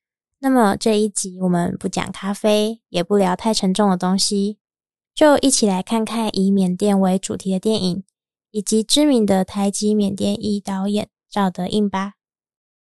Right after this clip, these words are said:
上一集有提到，赵德胤以缅甸边境的玉石贸易为基础，拍摄的电影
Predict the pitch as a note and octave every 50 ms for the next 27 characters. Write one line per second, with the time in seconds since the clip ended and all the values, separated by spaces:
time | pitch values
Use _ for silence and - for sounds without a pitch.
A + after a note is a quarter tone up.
0 | _ _ _ _ _ _ - - D#4+ D4+ D4 C#4+ C4+ - A3+ G#3 G#3 G3+ - -
1 | - - G3+ F#3+ - A3+ A3 A3 A#3+ A#3+ _ _ _ - - D4 C#4+ - B3 A3+
2 | A#3+ C4 B3+ A#3+ A#3+ A3+ G3+ G3+ G3+ G3+ G3 G3 G3+ G3+ A#3 A#3+ A#3 A3+ A#3 A#3
3 | A3+ A#3+ B3 C#4+ C#4 A#3+ G#3+ G#3 G#3+ - - A3+ A3 G#3 - G#3 G#3 G#3 G#3+ A3+
4 | A#3 A3+ G#3+ G#3 G3+ G3 - - C4 C4+ C#4 C4+ - - A3 A#3+ - _ _ _
5 | _ _ _ _ _ _ _ D4+ D#4 D4+ - E4+ D#4 B3 A3 A3 - B3 A#3+ -
6 | - - -